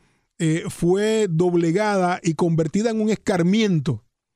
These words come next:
eh, eh, siendo hoy uno de los países más pobres del mundo, uno de los seis países, eh, según el año que tú mires en, en la tabla del Banco Mundial, está primero o segundo o tercero, eh, así, eh, cada año varía, ¿verdad? Dependiendo de cómo la pobreza de los demás países,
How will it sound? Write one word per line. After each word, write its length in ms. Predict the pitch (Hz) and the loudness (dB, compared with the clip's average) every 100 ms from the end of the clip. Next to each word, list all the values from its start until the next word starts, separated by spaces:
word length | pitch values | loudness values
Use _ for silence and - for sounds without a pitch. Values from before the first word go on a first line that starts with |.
| _ _ _ _ _ - | _ _ _ _ _ -6
eh, 760 | 156 151 151 147 156 - 156 170 | 0 0 2 0 -2 -2 -2 -2
eh, 60 | 180 | -2
siendo 420 | - 175 208 214 | 0 0 2 0
hoy 300 | 208 190 220 | 0 0 -2
uno 240 | 214 190 | -2 0
de 60 | 185 | 0
los 100 | 170 | -2
países 340 | 226 185 180 | -2 -2 0
más 180 | 165 165 | 0 -2
pobres 340 | - 175 175 165 | -2 -2 0 0
del 100 | 160 | 0
mundo, 240 | 202 170 | 0 0
uno 140 | 147 165 | 0 0
de 60 | |
los 140 | 156 - | -2 0
seis 160 | 180 165 | -2 -2
países, 400 | 160 185 147 147 - - - - | -2 0 -2 -4 -10 -20 -16 -6
eh, 260 | 151 143 190 | -4 -4 -2
según 280 | 160 170 202 | -2 0 0
el 80 | 202 | 0
año 200 | 202 196 | 0 -2
que 80 | |
tú 140 | 185 185 | -2 0
mires 260 | 196 190 | 0 0
en, 160 | 262 135 - - - - | 0 -2 -4 -4 -4 -2
en 120 | 180 | 0
la 120 | 165 | 0
tabla 320 | 180 170 220 | 0 0 0
del 100 | 196 | 0
Banco 240 | 190 190 190 | 0 -2 -2
Mundial, 460 | 196 190 185 190 | -2 0 0 0
está 200 | 170 165 | -2 -2
primero 540 | 165 180 175 196 185 170 | -2 0 0 0 2 2
o 140 | 160 | 0
segundo 480 | 156 156 202 196 175 | 0 0 0 0 0
o 80 | 165 | 0
tercero, 480 | 156 160 190 165 160 - - - - | -2 0 -2 -2 -4 -12 -20 -18 -4
eh, 340 | 147 147 151 170 | -2 0 0 -2
así, 500 | 135 160 170 170 180 | -2 0 0 0 -2
eh, 260 | 151 143 131 | -2 -2 -2
cada 240 | 151 156 | -2 0
año 180 | 160 160 | 0 0
varía, 300 | 160 285 220 | 0 -2 -2
¿verdad? 200 | 254 285 | -2 -4
Dependiendo 540 | 185 156 156 165 165 | -4 -2 -2 -2 0
de 140 | 156 139 | -2 -2
cómo 240 | 151 165 | -2 -2
la 80 | 160 | -2
pobreza 420 | 151 151 160 165 | -2 -2 0 0
de 60 | 151 | 0
los 100 | 143 | 0
demás 240 | 139 151 | 0 -2
países, 520 | - 147 151 147 139 | -2 -2 -2 -2 -6